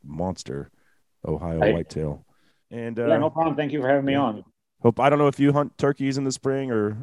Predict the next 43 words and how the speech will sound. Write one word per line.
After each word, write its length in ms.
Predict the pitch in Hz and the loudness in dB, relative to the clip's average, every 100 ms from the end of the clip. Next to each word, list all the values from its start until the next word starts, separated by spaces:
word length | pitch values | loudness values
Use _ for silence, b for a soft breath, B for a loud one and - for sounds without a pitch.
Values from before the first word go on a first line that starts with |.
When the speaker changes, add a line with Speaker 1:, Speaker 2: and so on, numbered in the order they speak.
| - | -4
Speaker 1:
or 180 | 98 104 | 0 0
if 120 | - | 0
you're 80 | 110 | 0
Speaker 2:
I 40 | |
Speaker 1:
more 80 | 110 | 2
into 100 | 123 | 2
Speaker 2:
do. 60 | 113 | 0
Speaker 1:
fishing 400 | 113 123 113 107 | -4 -4 -4 -2
or 60 | |
whatever, 380 | 104 107 107 113 | 0 0 -2 -6
but, 220 | 98 87 - | -6 -6 -4
uh, 120 | 95 | -2
hope 160 | 98 127 | 0 0
Speaker 2:
Do. 60 | 104 | -2
Speaker 1:
you 40 | |
have 120 | 104 95 | -4 -6
a, 80 | 90 _ 101 | -12 _ -10
a 40 | |
great 220 | 95 101 | -6 -6
spring 300 | - 110 107 | -6 -6 -4
as 100 | 90 | -6
well. 300 | 98 98 78 _ _ _ 107 | -6 -6 -6 _ _ _ -4
Speaker 2:
Yeah, 140 | 120 | -2
I 40 | 120 | 2
try 160 | 151 | 4
to 100 | 147 | 4
go 120 | 139 | 2
to 80 | 131 | 0
South 240 | 127 123 - | 2 2 0
Dakota 580 | - 120 120 117 117 113 | 0 2 4 4 4 2
every 220 | 113 113 | 2 2
year 180 | 113 110 | 2 0
and 100 | 107 | -2
shoot 220 | - 104 | -4 -2
birds 260 | 107 107 104 | 0 2 2
out 180 | 101 107 | 2 2
there. 260 | 104 101 | 0 0
It's, 240 | 98 - 95 | -4 -10 -16
it's 160 | - | -14
a 20 | |
great 240 | 92 101 - | -8 -8 -4
time, 380 | 95 92 92 92 | -4 -4 -6 -12
so. 340 | 110 104 | -12 -12